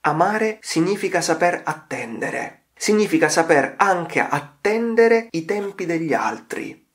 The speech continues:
Maria dunque ascolta, riflette e giunge ad un sì pieno, consapevole, gioioso. Ecco, miei cari, Maria è colei che sa attendere, che sa discernere, che sa decidere.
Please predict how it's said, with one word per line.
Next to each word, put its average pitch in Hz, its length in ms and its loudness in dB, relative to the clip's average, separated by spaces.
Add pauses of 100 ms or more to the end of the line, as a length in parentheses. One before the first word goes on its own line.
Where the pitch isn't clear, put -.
Maria 156 280 4
dunque 156 380 -2
ascolta, 123 1040 -4
riflette 156 1200 -2
e 196 80 4
giunge 240 360 6
ad 214 100 4
un 233 100 6
sì 226 220 0
pieno, 135 680 2
consapevole, 214 1000 2
gioioso. 196 800 4 (360)
Ecco, - 200 0
miei 117 140 -2
cari, 117 340 -4
Maria 214 320 4
è 240 80 2
colei 185 340 4
che 185 100 4
sa 147 320 2
attendere, 131 1080 -2 (100)
che - 140 -10
sa 156 220 4
discernere, 135 1120 0 (160)
che - 100 0
sa - 460 0
decidere. 127 1080 -2